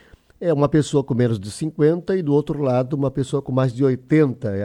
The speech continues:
Eu senti aqui que ela, é, quer separar, mas, é, parece que tem um sentimento de responsabilidade também, e, então, claro, não se sabe em quanto tempo estão juntos e tudo mais.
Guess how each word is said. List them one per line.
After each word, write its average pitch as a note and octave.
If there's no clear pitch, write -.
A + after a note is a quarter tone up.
Eu C3
senti C#3+
aqui C#3
que D#3+
ela, D#3
é, -
quer C3+
separar, D3+
mas, F#3
é, -
parece C#3+
que -
tem D#3+
um D3
sentimento C#3+
de C3
responsabilidade A#2+
também, D3+
e, A#2
então, A2
claro, B2
não A2
se -
sabe A#2
em G#2+
quanto C3+
tempo B2+
estão E3
juntos C#3
e A#2
tudo A#2
mais. C#3